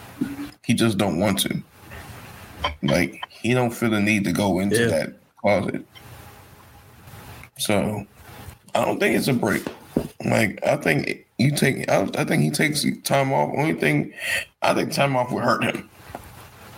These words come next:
Speaker 1: Because if he just let music
Speaker 2: You've said that before.
Speaker 1: Yeah, if he just let music keep going, he would have to then get back in and catch that wave again.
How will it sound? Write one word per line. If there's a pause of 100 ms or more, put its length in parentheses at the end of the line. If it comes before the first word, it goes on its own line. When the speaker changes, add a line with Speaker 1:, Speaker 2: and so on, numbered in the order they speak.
(800)
Speaker 1:
Because
if
he
just
let
music
Speaker 2:
You've
said
that
before. (160)
Speaker 1:
Yeah,
if
he
just
let
music
keep
going, (480)
he
would
have
to
then
get
back
in
and
catch
that
wave
again.